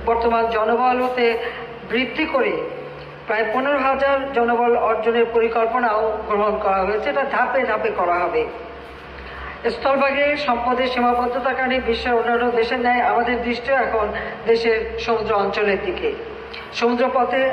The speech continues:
আমাদের শতকরা নব্বই ভাগ আন্তর্জাতিক বাণিজ্য পরিচালিত হচ্ছে। সুনীল অর্থনীতির বিশাল ভাণ্ডার মজুদ রয়েছে এই বঙ্গোপসাগরে।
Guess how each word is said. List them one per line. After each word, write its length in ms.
আমাদের 260
শতকরা 380
নব্বই 460
ভাগ 300
আন্তর্জাতিক 580
বাণিজ্য 420
পরিচালিত 520
হচ্ছে। 420
সুনীল 400
অর্থনীতির 680
বিশাল 420
ভাণ্ডার 420
মজুদ 340
রয়েছে 460
এই 160
বঙ্গোপসাগরে। 880